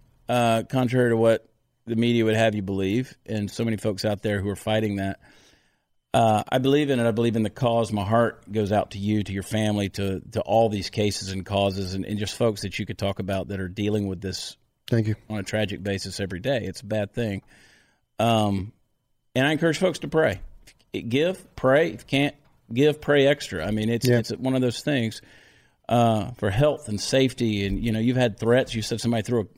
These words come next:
Speaker 1: Coke
Speaker 2: Yeah.
Speaker 1: at you yesterday.
Speaker 2: I thought he was giving me a Coca-Cola, but then I heard the F Trump, and then, like, here comes a Coca-Cola at me. I couldn't catch it and drink
Speaker 1: Yeah.
Speaker 2: it to make a little advert, but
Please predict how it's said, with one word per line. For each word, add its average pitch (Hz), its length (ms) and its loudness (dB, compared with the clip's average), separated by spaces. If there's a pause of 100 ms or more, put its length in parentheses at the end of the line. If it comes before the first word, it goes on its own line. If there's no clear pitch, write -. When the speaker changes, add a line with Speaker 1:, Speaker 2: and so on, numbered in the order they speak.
(220)
Speaker 1:
Coke 135 280 2
Speaker 2:
Yeah. 127 80 4
Speaker 1:
at 117 120 0
you 117 80 2
yesterday. 117 360 2
Speaker 2:
I - 60 2
thought 156 120 4
he 151 40 4
was 131 120 4
giving 127 260 4
me 123 80 6
a 117 80 2
Coca-Cola, 120 560 4
but 120 160 4
then 113 120 2
I 110 100 6
heard 120 240 6
the 120 120 2
F 127 200 2
Trump, 123 400 2
and 117 100 4
then, 113 80 4
like, 107 160 4
here 110 100 2
comes 113 220 0
a 110 60 -2
Coca-Cola 117 640 6
at 110 160 0
me. 120 160 4
I 101 100 0
couldn't 101 220 -2
catch 90 280 2
it - 80 -16
and 80 140 -4
drink 95 220 2
Speaker 1:
Yeah. 101 120 2
Speaker 2:
it 95 60 -4
to - 80 0
make - 180 2
a 95 80 2
little 92 180 2
advert, 101 420 2
but 98 240 -2